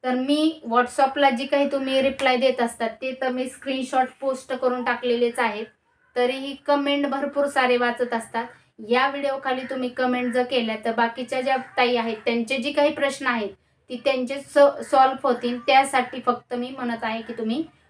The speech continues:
कमेंट करून सांगू शकतात की माझे पार्सल तुमच्यापर्यंत येतात का नाही, परफेक्ट बसतात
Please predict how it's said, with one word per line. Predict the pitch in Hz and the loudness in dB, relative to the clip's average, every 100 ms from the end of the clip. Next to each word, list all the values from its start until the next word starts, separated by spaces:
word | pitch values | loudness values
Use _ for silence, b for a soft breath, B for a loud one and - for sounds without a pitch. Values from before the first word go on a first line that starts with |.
| _ | _
कमेंट | 262 254 302 320 | -2 0 0 2
करून | 311 294 285 | 0 0 -2
सांगू | 285 254 262 | -2 -2 -4
शकतात | 254 254 - 247 | -6 -8 -4 -4
की | 240 247 247 - _ - | -4 -6 -6 -10 _ -4
माझे | 233 220 262 | -2 -2 -2
पार्सल | 262 269 254 285 254 | 2 2 2 -6 -4
तुमच्यापर्यंत | 254 233 240 226 226 226 | -4 -2 -2 -4 -4 -4
येतात | 226 233 269 262 | -4 0 -2 -2
का | 262 | -10
नाही, | 254 254 254 B _ | -10 -12 -14 B _
परफेक्ट | 247 233 233 247 233 233 | -4 -4 -4 -6 -4 -8
बसतात | 226 233 226 277 | 0 -2 0 -2